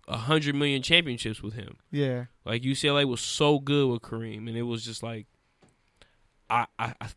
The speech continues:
Speaker 1: think they, they, they edge 'em out. But I, I get it.
Speaker 2: Yeah.
Speaker 1: Steph, Mike,
Speaker 2: I
Speaker 1: you
Speaker 2: can't,
Speaker 1: know.
Speaker 2: I can't go
Speaker 1: I just
Speaker 2: against
Speaker 1: think
Speaker 2: Kareem.
Speaker 1: that, like, I don't like to say Magic's <laughs> irrelevant. Like, Magic was really smart. Like, Magic
Speaker 2: Yeah.
Speaker 1: is my guy. I love this guy.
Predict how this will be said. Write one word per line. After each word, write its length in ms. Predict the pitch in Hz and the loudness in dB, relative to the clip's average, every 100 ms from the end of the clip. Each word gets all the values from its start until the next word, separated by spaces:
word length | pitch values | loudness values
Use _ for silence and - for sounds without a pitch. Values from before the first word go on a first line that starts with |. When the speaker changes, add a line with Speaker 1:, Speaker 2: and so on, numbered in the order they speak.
| - | -2
Speaker 1:
think 220 | 143 131 | -2 0
they, 220 | 120 123 _ | -4 -4 _
they, 260 | - 120 - - | -6 -6 -6 -8
they 160 | 123 | -6
edge 240 | 95 123 123 | 0 0 0
'em 160 | 117 | -4
out. 240 | 113 92 80 - | -4 -8 -12 -14
But 280 | 117 117 76 | -8 -6 -4
I, 240 | 98 - | -4 -4
I 140 | - 220 | 0 -2
get 260 | 165 120 | 0 -2
it. 140 | 135 139 | -4 -6
Speaker 2:
Yeah. 80 | 170 | -4
Speaker 1:
Steph, 280 | 143 143 - | -2 -2 -4
Mike, 320 | 123 120 127 | -4 -2 -2
Speaker 2:
I 60 | 190 | -2
Speaker 1:
you 80 | 135 | -2
Speaker 2:
can't, 180 | 127 | -2
Speaker 1:
know. 120 | 123 117 | -4 -6
Speaker 2:
I 100 | 202 | -8
can't 260 | - 170 151 | -8 -10 -8
go 160 | 147 | -2
Speaker 1:
I 140 | 143 165 | 2 4
just 160 | 165 | 2
Speaker 2:
against 0 | |
Speaker 1:
think 220 | - 156 127 | 2 2 4
Speaker 2:
Kareem. 40 | 139 135 | 2 2
Speaker 1:
that, 20 | - | 0
like, 180 | 110 - | -8 -6
I 100 | - | 4
don't 220 | 151 139 117 | 6 6 6
like 220 | 135 170 | 6 4
to 80 | 160 | 4
say 180 | 185 | 4
Magic's 440 | 180 185 185 196 - - | 8 8 8 6 2 8
<laughs> 40 | |
irrelevant. 500 | 202 170 196 196 185 | 8 10 8 6 6
Like, 220 | 196 147 | 6 6
Magic 360 | 123 139 165 143 | 4 4 2 0
was 160 | 127 | -6
really 300 | 120 135 151 | 0 4 4
smart. 460 | 135 - 135 143 110 | 2 -2 2 2 2
Like, 200 | 95 120 | -4 -4
Magic 280 | 120 - 160 | -2 0 2
Speaker 2:
Yeah. 40 | 147 | 0
Speaker 1:
is 120 | 123 | -2
my 180 | 120 120 | -4 -8
guy. 540 | 117 120 120 127 135 - | -6 -4 -2 -2 -2 -8
I 80 | 117 | -10
love 440 | 117 120 127 135 | -8 -2 -2 -2
this 160 | 127 131 | -6 -8
guy. 320 | 127 80 | -8 -8